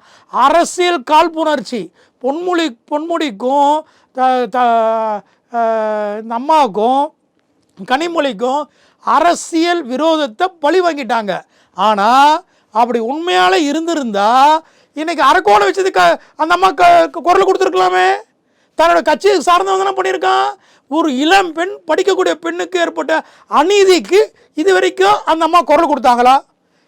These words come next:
கிடையாது. ஆனா, திராவிட இயக்கங்கள் சட்டம் ஒழுங்கு சிரிக்குது. ஆனா, தன் தாப்ப ஸ்தானத்துல இருக்கான்னு சொல்லி கூட இருக்கக்கூடிய அப்பா என்று கூப்பிட்டு சொல்லி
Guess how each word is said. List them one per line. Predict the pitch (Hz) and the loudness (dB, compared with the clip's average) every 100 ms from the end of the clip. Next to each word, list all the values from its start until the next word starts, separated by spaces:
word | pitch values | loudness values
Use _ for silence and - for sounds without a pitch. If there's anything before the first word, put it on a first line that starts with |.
| - | -2
கிடையாது. | 269 277 202 165 _ _ _ | 4 4 2 -2 _ _ _
ஆனா, | - 196 214 202 240 285 302 - _ - | -2 2 2 4 4 4 2 -2 _ -8
திராவிட | 208 233 302 370 359 | 2 6 6 6 4
இயக்கங்கள் | 285 226 226 214 269 330 _ | 2 2 -2 -4 -6 -6 _
சட்டம் | _ - 262 247 - 339 | _ -4 -4 -2 0 2
ஒழுங்கு | 262 247 311 - | 0 -2 -4 -4
சிரிக்குது. | 339 381 381 320 202 - _ _ _ _ | 0 2 2 -2 -6 -12 _ _ _ _
ஆனா, | 202 247 294 392 - _ _ - | 0 2 2 0 -6 _ _ -2
தன் | 294 302 - _ - | -2 -2 -14 _ 4
தாப்ப | 311 392 415 349 | 4 4 0 0
ஸ்தானத்துல | 349 330 359 311 | 2 0 2 0
இருக்கான்னு | 285 302 | 0 -4
சொல்லி | 262 277 285 | -6 -8 -6
கூட | 302 277 | -4 -2
இருக்கக்கூடிய | 247 254 240 233 277 320 _ _ | -2 -4 -4 0 0 -2 _ _
அப்பா | - - - 370 392 | -2 -2 2 4 4
என்று | 392 330 330 | 2 -2 -8
கூப்பிட்டு | 311 339 320 285 | -8 -8 -6 -6
சொல்லி | 240 233 269 330 | -8 -10 -6 -6